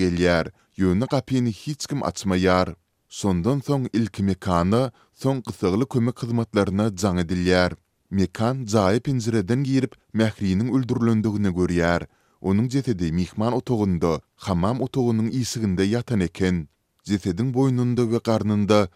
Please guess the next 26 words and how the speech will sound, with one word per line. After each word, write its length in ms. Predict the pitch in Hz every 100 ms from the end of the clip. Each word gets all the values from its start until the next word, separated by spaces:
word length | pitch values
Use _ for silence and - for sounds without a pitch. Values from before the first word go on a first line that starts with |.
| _
pyçak 340 | - - 131 -
ýaralary 440 | 110 104 95 92 85
bardy 340 | 98 131 123
diýip 300 | 113 120 - -
habarda 460 | 127 139 110 90
aýdylýar. 640 | 90 87 92 90 92 92 87 _ _ _
Bu 80 | 110 120
waka 320 | 135 123 139
netijesinde 800 | 131 123 117 120 131 120 123 110
Mekan 380 | 92 - 123 131
Eresowyň 500 | 120 123 - 117 117 113
özü 360 | 110 92 107 95 _ -
adam 340 | 98 90 127
öldürmekde 500 | 139 123 113 104 -
guman 380 | 110 95 104 120
edilip 320 | 117 113 113
tutsak 300 | - - 101
edildi. 640 | 92 87 87 90 95 90 - _ _ -
Jenaýatyň 600 | 104 95 87 85 - 98
mümkin 460 | 85 95 90 151
sebäpleri 600 | 147 143 131 120 107 104
barada 580 | 110 117 107 95 107 107 - _ -
hiç 320 | 139 143 -
bir 80 | 123
maglumat 580 | 113 107 104 95 95 - -
berilmeýär. 800 | 107 90 87 87 90 90 92